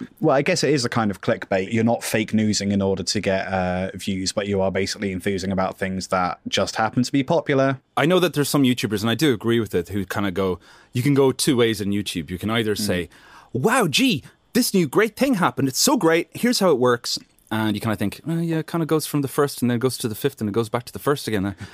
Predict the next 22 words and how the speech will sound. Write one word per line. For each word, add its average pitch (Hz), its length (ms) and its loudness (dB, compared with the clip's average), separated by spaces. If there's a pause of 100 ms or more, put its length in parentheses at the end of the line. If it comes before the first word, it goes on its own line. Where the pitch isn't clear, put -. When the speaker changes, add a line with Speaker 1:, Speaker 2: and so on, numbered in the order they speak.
(120)
Speaker 2:
that's 113 160 -2
really 165 220 4
Speaker 1:
<laughs> 135 80 2
Speaker 2:
great. 135 280 2 (320)
Um, 117 400 2 (320)
but 95 160 -8
do 107 80 -6
you 135 80 0
really 131 180 4
like 123 220 2
it?" 135 140 0
And 123 120 2
then 127 120 4
there's 123 180 0
the 127 140 0
other 190 140 4
ones, 104 360 0
which 104 260 -6
are 101 280 -2 (280)
relentlessly 117 1160 0
whingy, 107 600 0
brutal, 104 400 0